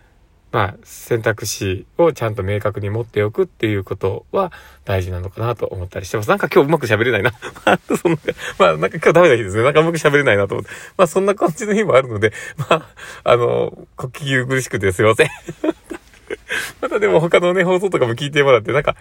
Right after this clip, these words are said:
聞き、ね、比べてもらったらいいですけど、あの、僕、なんか今日は全然喋れてないわ、僕。あの、なんかうまく乗ってないというか、なんか喋れてないなと思うんですけど、まあ、あの、そういう日もありますよね。まあでも、あの、今日話してた、その、対話とかもそうですし、あの、考える上でのパターン化したものを持っておくっていうのは、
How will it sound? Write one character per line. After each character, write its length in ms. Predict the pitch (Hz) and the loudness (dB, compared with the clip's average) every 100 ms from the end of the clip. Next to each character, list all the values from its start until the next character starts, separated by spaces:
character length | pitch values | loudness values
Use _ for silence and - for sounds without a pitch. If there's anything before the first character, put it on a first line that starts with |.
| _ | _
聞 120 | 151 | -10
き、 280 | 135 131 110 110 131 | -8 -8 -8 -8 -6
ね、 100 | 127 | -2
比 0 | |
べ 0 | |
て 60 | 120 | 2
も 60 | 135 | 2
ら 60 | |
っ 20 | |
た 80 | 127 | 4
ら 60 | 127 | 2
い 20 | |
い 20 | |
で 160 | 110 101 | 2 0
す 60 | |
け 80 | - | 0
ど、 100 | 104 - - - | 0 -2 -10 -6
あ 100 | 131 | -2
の、 100 | 113 | 0
僕、 340 | 131 - - 156 _ - | 0 -4 -12 -14 _ -2
な 100 | 202 | 0
ん 20 | |
か 80 | 320 | 0
今 20 | |
日 120 | - | 2
は 80 | 190 | 2
全 120 | 175 208 | 2 0
然 100 | 196 | 0
喋 160 | 175 | 4
れ 80 | 185 | 4
て 60 | 160 | 6
な 60 | |
い 40 | 117 | 4
わ、 100 | 107 | 2
僕。 240 | 110 - - - - - | 0 -2 -6 -12 -14 0
あ 140 | 156 | 2
の、 120 | 151 156 | 2 0
な 100 | 185 | 2
ん 20 | |
か 100 | 117 | 4
う 60 | |
ま 80 | 131 | 2
く 80 | 151 | 0
乗 100 | 143 | -2
っ 20 | |
て 120 | - | 0
な 80 | 151 | 2
い 40 | 110 | 2
と 60 | |
い 40 | 101 | 0
う 60 | |
か、 120 | 110 - | -6 -4
な 120 | 135 | -6
ん 20 | |
か 60 | 117 | 0
喋 160 | 127 | 0
れ 40 | 120 | 2
て 20 | |
な 100 | 110 | 0
い 40 | 104 | 2
な 100 | 98 | 0
と 80 | 104 | 0
思 80 | |
う 40 | 104 | -4
ん 20 | |
で 20 | |
す 60 | 92 | -2
け 80 | - | -4
ど、 100 | - - - - | -4 -8 -6 2
ま 140 | 147 | 2
あ、 80 | 135 - - | 2 -6 0
あ 60 | 156 | 0
の、 60 | |
そ 140 | 131 117 | 2 0
う 20 | |
い 20 | |
う 40 | 113 | 2
日 60 | |
も 60 | 131 | 2
あ 60 | 104 | 2
り 60 | |
ま 80 | 117 | 2
す 100 | - | -2
よ 60 | 98 | -4
ね。 100 | 95 - - - | -6 -10 -18 0
ま 120 | 170 | 2
あ 40 | |
で 80 | 180 | 4
も、 180 | 175 143 - - - | 2 0 -8 -10 -4
あ 100 | 143 | -2
の、 120 | 139 | 0
今 120 | 196 151 | 4 4
日 40 | |
話 200 | 143 151 | 2 -6
し 20 | |
て 60 | - | -2
た、 140 | 156 | -2
そ 100 | 131 | 0
の、 320 | 143 143 139 - 269 - _ _ _ | 0 2 0 -4 -16 -18 _ _ _
対 180 | - 185 | 0 2
話 200 | 208 254 | 4 2
と 120 | - | 2
か 120 | 123 113 | 0 -2
も 100 | 107 | 0
そ 120 | 113 | -2
う 40 | |
で 100 | 107 | -2
す 100 | 104 | -4
し、 220 | - 131 | -2 0
あ 80 | - | 0
の、 80 | 113 | 0
考 120 | 175 185 | 0 2
え 100 | 202 | 4
る 100 | 190 | 4
上 100 | 190 | 2
で 80 | 185 | 2
の 100 | 135 | 0
パ 140 | 101 - | -2 0
タ 100 | 131 | 0
ー 60 | |
ン 20 | |
化 100 | 135 | 0
し 60 | 147 | -2
た 100 | 175 | 0
も 100 | 127 | 0
の 80 | 104 | 0
を 40 | |
持 120 | 98 | -2
っ 20 | 98 | -2
て 140 | 107 | -2
お 60 | 92 | -2
く 120 | 107 | -6
っ 20 | |
て 140 | - | -4
い 40 | 95 | -2
う 20 | |
の 80 | |
は、 100 | 120 | -2